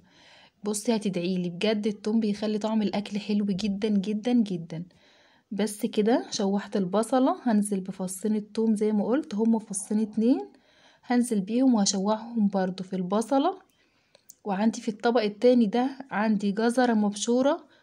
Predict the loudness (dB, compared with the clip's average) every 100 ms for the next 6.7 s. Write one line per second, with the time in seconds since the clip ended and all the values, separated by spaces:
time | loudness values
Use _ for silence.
0 | _ -8 0 2 2 0 0 0 0 -2
1 | 0 0 0 -6 -10 _ _ -6 0 2
2 | 2 0 2 4 4 2 0 -2 0 0
3 | 0 0 2 2 0 -4 -10 _ _ _
4 | _ _ _ _ -16 -4 0 2 2 -2
5 | -6 -2 -2 -2 0 2 2 0 -2 0
6 | 0 -2 0 2 2 0 -4